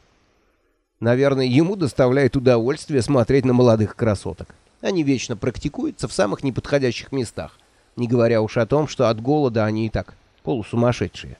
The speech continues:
«А тебя разве призрак не интересует? Ведь в опере убивают людей». «Ходят слухи, что всё это могло быть делом рук доктора Поддыхла».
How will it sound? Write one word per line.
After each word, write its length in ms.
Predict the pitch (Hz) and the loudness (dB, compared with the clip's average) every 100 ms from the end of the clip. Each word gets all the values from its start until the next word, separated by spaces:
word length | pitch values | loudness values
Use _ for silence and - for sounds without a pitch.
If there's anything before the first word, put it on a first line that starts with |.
| _ _ _ _ _ _ _ _ _ _ _ | _ _ _ _ _ _ _ _ _ _ _
«А 220 | 101 98 | -8 -8
тебя 340 | - 123 110 95 | -6 -4 -2 -2
разве 260 | 92 92 | -4 -8
призрак 460 | 87 95 98 101 - | -8 -6 -4 -4 -4
не 100 | 107 | -6
интересует? 760 | 107 110 110 - 226 - - _ _ | -4 -2 -2 -4 -6 -8 -12 _ _
Ведь 200 | 113 107 | -8 -6
в 120 | 101 117 | -2 2
опере 320 | 214 156 139 | 2 2 2
убивают 560 | 120 117 107 160 233 233 | 2 2 2 2 0 -6
людей». 440 | 247 226 143 104 _ _ _ _ _ _ _ _ _ | -4 -2 -2 -4 _ _ _ _ _ _ _ _ _
«Ходят 420 | - - 110 117 | -10 -4 -2 -2
слухи, 380 | - 104 123 180 | -2 -4 -2 -4
что 200 | - 113 | -4 -4
всё 220 | 98 110 | 0 2
это 140 | 110 104 | 2 2
могло 360 | 117 110 120 | -2 0 0
быть 220 | 135 131 113 | 0 -4 0
делом 440 | 113 113 123 113 | 0 2 0 -2
рук 260 | 104 110 107 | -2 -4 -2
доктора 380 | 110 - 113 113 | -2 0 0 2
Поддыхла». 640 | 160 185 208 - 80 - | 0 0 -2 -2 -4 -6